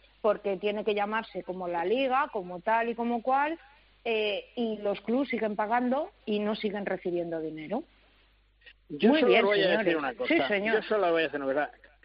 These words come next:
Speaker 2: Eh, que Asobal cada día está gastando más dinero, va a ingresar menos dinero. Os contaré más tarde o más temprano el contrato de Plenitude, que es muy inferior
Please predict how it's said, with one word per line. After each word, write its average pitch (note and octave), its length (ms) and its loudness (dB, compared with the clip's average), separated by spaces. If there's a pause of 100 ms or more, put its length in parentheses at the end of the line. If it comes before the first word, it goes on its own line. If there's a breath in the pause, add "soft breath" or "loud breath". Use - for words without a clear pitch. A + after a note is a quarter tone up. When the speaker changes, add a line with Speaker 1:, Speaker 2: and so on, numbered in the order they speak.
Speaker 2:
Eh, F3 160 -4
que - 160 -2
Asobal F#3+ 400 -2
cada E3+ 240 -2
día G3+ 160 2
está E3+ 220 -4
gastando C#3 440 -4
más F3+ 180 -2
dinero, E3 440 -2 (340)
va A3 160 0
a F3 120 -2
ingresar D#3 640 -4
menos G#3+ 640 -2
dinero. D#3+ 480 -2 (340 loud breath)
Os D3 160 -4
contaré D#3+ 560 -2
más E3 220 -6
tarde E3+ 160 -2
o D#3+ 40 -2
más D#3 140 -6
temprano D#3 400 -4
el C#3 60 -6
contrato D3 520 -2
de C#3 80 0
Plenitude, C3+ 720 -4 (100)
que D3+ 220 0
es D#3 80 -4 (140)
muy F3 360 0
inferior C#3 580 -2